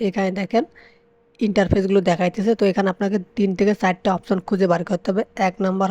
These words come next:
হচ্ছে দেখেন মাই অফার, দুই নাম্বার হচ্ছে বান্ডিল এবং তিন নাম্বার হচ্ছে ইন্টারনেট। তো এখানে আপনি সর্বপ্রথম যদি আপনি কম টাকায় কিনতে চান, তাহলে আপনি অবশ্যই মাই অফারে ক্লিক করবেন, কারণ মাই অফারে কম টাকায় পাওয়া যায়। এখানে ক্লিক করবেন, ক্লিক করার পর একটু অপেক্ষা করবেন।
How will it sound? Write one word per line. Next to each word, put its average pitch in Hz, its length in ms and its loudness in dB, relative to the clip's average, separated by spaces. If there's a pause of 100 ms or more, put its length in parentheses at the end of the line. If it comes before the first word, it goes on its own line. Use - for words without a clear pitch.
হচ্ছে 185 220 -4
দেখেন 196 200 -4 (140)
মাই 175 160 2 (140)
অফার, 196 260 0 (840)
দুই 196 320 0
নাম্বার 196 320 2
হচ্ছে 185 180 -2 (160)
বান্ডিল 170 400 2 (300)
এবং 180 120 -2 (120)
তিন 190 120 2
নাম্বার 175 160 2
হচ্ছে 180 200 -2
ইন্টারনেট। 175 360 0 (520)
তো - 40 -2 (140)
এখানে 226 260 2 (100)
আপনি 214 140 2 (120)
সর্বপ্রথম 190 680 2 (160)
যদি 190 240 4
আপনি 196 160 -2 (200)
কম 196 120 4 (120)
টাকায় 208 260 2
কিনতে 202 220 0
চান, 196 120 4
তাহলে 185 180 4
আপনি 196 180 -2
অবশ্যই 190 320 0
মাই 180 120 2 (120)
অফারে 185 300 0
ক্লিক - 240 -8
করবেন, 185 220 0
কারণ 185 220 0
মাই 190 140 2 (100)
অফারে 208 280 4 (500)
কম 208 100 6 (100)
টাকায় 185 260 4
পাওয়া 170 200 4
যায়। 175 120 4
এখানে 185 240 -4
ক্লিক 180 220 -4
করবেন, 180 220 -2 (420)
ক্লিক 214 260 2
করার 190 180 4
পর 196 160 2
একটু - 140 -6 (100)
অপেক্ষা 180 360 -4
করবেন। 190 260 0